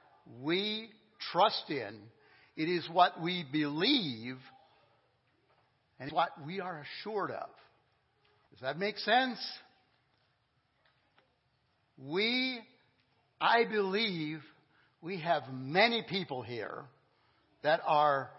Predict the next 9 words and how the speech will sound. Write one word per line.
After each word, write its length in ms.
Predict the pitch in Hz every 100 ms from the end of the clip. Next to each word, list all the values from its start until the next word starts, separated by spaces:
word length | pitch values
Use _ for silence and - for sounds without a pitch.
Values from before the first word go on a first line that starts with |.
| - _ _ _ -
way 500 | 139 220 233 226 208
higher 540 | 160 175 120 104 90 139
than 160 | 139
what 200 | 147 143
you 100 | 165
graded 440 | 135 147 151 131 110
yourself. 500 | 127 - 156 92 - - _ _ _ _ _ _ 190
Way 480 | 202 196 180 165
higher. 340 | 127 127 98